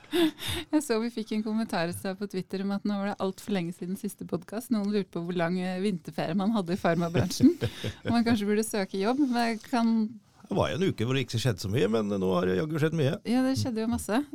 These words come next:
Speaker 1: Eh, og det betyr at, eh, i dag så tar vi da nyhetsoppdateringene etter at vi har snakket med gjestene våre i studio. Eh, veldig velkommen til, eh, Jarle Brun og Peter, eh,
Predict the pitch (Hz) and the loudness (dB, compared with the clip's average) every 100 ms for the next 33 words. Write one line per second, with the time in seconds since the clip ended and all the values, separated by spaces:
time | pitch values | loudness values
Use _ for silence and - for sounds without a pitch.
0 | 294 240 247 247 233 220 226 220 247 220 | -4 0 2 2 0 0 0 0 -2 0
1 | 220 - 214 _ 208 202 202 208 202 190 | 0 -2 -4 _ 0 2 2 2 0 0
2 | 190 190 - 214 190 170 180 175 180 180 | 0 -2 -4 -8 -6 -4 -2 -2 -2 -2
3 | 156 147 165 - 160 160 156 - 165 165 | -2 -2 -6 -8 -6 -4 -6 -8 -8 -6
4 | 156 151 175 190 190 - - _ - 262 | -6 -4 -2 0 -2 -4 -8 _ 2 4
5 | 226 - 202 202 190 - 190 160 170 185 | 4 0 -2 -2 -4 -6 -6 -4 -4 -2
6 | 185 185 185 - 156 165 170 165 165 185 | -2 -2 -4 -4 -4 -2 -4 -4 -4 -6
7 | - 151 254 320 - - - - 208 233 | -6 0 0 0 -14 -16 -16 -8 -2 2
8 | 240 247 208 208 208 196 180 190 202 196 | 2 2 0 -4 -4 -4 0 0 0 -2
9 | 196 196 190 196 185 156 170 - 180 208 | -2 -2 -2 0 -2 -4 -6 -2 2 2
10 | 302 170 175 180 185 185 165 - 160 160 | 0 -4 -4 -4 -6 -8 -8 -6 -6 -4
11 | 165 165 165 | -6 -4 -4